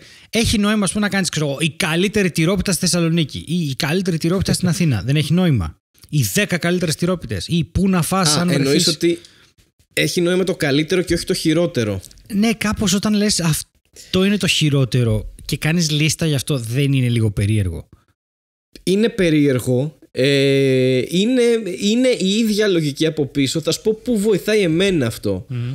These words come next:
Speaker 2: Όταν θέλω να γράψω ένα αστείο, π.χ., και θέλω να βρω το χειρότερο από κάτι και δεν μου έρχεται σαν παράδειγμα,
Speaker 1: Ναι.
Speaker 2: μπορεί και να γκουγκλάρω, π.χ., ποια είναι η χειρότερη ταινία.
Speaker 1: Ναι.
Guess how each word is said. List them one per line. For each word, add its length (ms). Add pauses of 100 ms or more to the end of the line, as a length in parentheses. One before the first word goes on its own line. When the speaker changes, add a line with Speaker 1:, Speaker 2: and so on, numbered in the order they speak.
Speaker 2:
Όταν 360
θέλω 320
να 100
γράψω 440
ένα 140
αστείο, 560
π.χ., 220 (160)
και 140
θέλω 320
να 140
βρω 240
το 160
χειρότερο 580
από 160
κάτι 400
και 180
δεν 180
μου 140
έρχεται 380
σαν 180
παράδειγμα, 840
Speaker 1:
Ναι. 380
Speaker 2:
μπορεί 380
και 120
να 100
γκουγκλάρω, 540
π.χ., 300
ποια 200
είναι 100
η 40
χειρότερη 440
ταινία. 560 (1900)
Speaker 1:
Ναι. 380